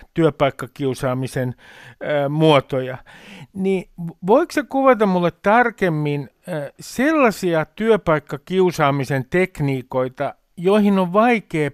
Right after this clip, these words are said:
päästä käsiksi? Siis sellaista henkistä, epäsuoraa ja ovelaa manipulatiivista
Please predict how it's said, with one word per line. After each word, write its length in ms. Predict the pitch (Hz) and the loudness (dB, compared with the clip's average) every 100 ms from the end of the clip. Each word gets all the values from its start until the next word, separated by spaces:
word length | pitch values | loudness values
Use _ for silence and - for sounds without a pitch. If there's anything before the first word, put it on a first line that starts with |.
| - | 0
päästä 460 | 170 156 - 143 - _ | 0 0 -2 -12 -12 _
käsiksi? 840 | 175 175 - 127 101 - - - | -2 -2 -4 -10 -12 -18 -20 -10
Siis 240 | 170 175 - | -8 -8 0
sellaista 500 | 254 269 208 - 160 | 2 2 -2 -4 -2
henkistä, 720 | 208 233 208 160 139 - 131 | 0 0 0 -4 -10 -6 -6
epäsuoraa 1120 | 156 202 - 175 - 143 135 131 131 123 123 - - - 143 _ | -4 -2 2 0 0 -2 0 0 0 0 0 -6 -20 -20 -20 _
ja 180 | 143 - | -6 -2
ovelaa 760 | 185 247 247 233 160 139 139 135 | 2 4 6 4 4 2 0 0
manipulatiivista 1200 | 151 180 180 156 139 131 139 131 127 120 - 123 | 0 0 0 -2 -2 -2 -4 -8 -8 -10 -4 -4